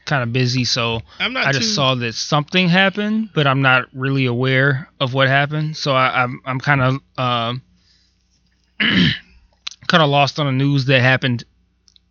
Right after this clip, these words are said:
Speaker 2: today. So if there's anything you wanna report on that,
Speaker 1: Um,
Speaker 2: go
Speaker 1: not
Speaker 2: on
Speaker 1: really.
Speaker 2: there.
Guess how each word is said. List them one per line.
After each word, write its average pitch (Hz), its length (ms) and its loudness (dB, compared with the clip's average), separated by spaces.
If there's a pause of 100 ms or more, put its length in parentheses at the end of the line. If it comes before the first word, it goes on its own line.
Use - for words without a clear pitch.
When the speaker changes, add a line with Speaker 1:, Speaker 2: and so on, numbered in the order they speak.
(240)
Speaker 2:
today. 131 540 0 (760)
So 127 220 -4
if 123 100 -6
there's 127 500 -2
anything 123 320 -6
you 123 100 -2
wanna 123 180 -2
report 117 360 -6
on 123 120 0
that, 135 240 0 (600)
Speaker 1:
Um, 208 420 -4 (240)
Speaker 2:
go 117 60 0
Speaker 1:
not 117 120 2
Speaker 2:
on 120 80 -2
Speaker 1:
really. 131 300 2
Speaker 2:
there. 127 80 -8